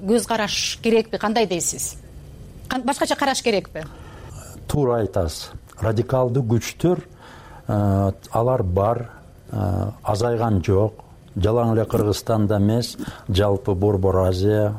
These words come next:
Speaker 2: э, мусулман мамлекеттерде чыгып атышат, бар. Э, буларга <clears throat> мындай кайдыгер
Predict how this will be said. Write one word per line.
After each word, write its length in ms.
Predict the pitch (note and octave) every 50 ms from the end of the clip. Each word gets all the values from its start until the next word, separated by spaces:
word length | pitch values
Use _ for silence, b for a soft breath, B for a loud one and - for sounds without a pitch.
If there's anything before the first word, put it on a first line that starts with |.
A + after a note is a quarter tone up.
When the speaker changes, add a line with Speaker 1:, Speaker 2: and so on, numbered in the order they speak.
| A#2+ A#2+
Speaker 2:
э, 340 | G2 F#2+ F2+ F2 F2 F2 F2
мусулман 600 | F2 G2 G#2+ - - A2 F#2+ F2+ F#2 G2 G2+ G#2
мамлекеттерде 1040 | A2 A2+ A2+ A2+ A2 A2 - - A2 - - - - A2+ G#2 G2+ G2+ A2+ A2+ A2+ G#2 B B B B B B - -
чыгып 320 | - G#2+ G2 G#2+ G#2 G#2
атышат, 360 | G#2 - - - G#2+ G#2+ G2+ - - - - - -
бар. 340 | F#2 F2+ F#2 F2+ E2 E2 - B B B B B B B B B B B B -
Э, 500 | - G#2 G2+ G2+ G2 G2 G2 G2 F#2+ F#2 - - - - -
буларга 800 | - G#2 G2+ A2+ B2+ B2 B2+ B2 - C#3+ C#3+ D3 D3 D3 C3+ - - - - - -
<clears throat> 480 | C3 - - B2+ B2+ A2 F#2+ E2 D2+ - - - - - - - - -
мындай 360 | G#2 G#2 A2+ A2+ A#2 B2 A2+
кайдыгер 640 | A2 - B2 B2 A#2 G#2+ A2+ G2+ - C3 B2 A#2 A#2+